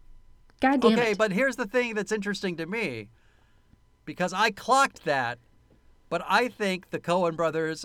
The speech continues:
Speaker 2: are good enough filmmakers that the tone of it still is funny.
Speaker 1: Right. I
Speaker 2: Even
Speaker 1: did
Speaker 2: in this new context, it's so ridiculous.
Speaker 1: Yeah.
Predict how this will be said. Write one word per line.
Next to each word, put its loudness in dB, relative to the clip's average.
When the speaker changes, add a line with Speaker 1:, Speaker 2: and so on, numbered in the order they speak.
Speaker 2:
are 0
good -4
enough -4
filmmakers -4
that -8
the -6
tone -2
of -2
it -8
still -4
is -10
funny. -2
Speaker 1:
Right. 2
I 6
Speaker 2:
Even 6
Speaker 1:
did 8
Speaker 2:
in -6
this 0
new -2
context, -2
it's -2
so 6
ridiculous. -4
Speaker 1:
Yeah. -2